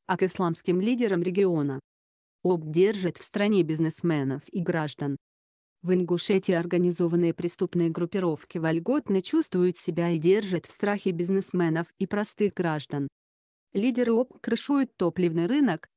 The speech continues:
автозаправки, лекарственный рынок, торговые центры.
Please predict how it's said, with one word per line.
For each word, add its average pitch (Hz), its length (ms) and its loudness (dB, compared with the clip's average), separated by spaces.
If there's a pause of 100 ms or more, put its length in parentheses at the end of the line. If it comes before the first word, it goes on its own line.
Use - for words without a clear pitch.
автозаправки, 170 1040 -4 (160)
лекарственный 170 680 -2
рынок, 240 420 0 (180)
торговые 196 540 2
центры. 143 560 -2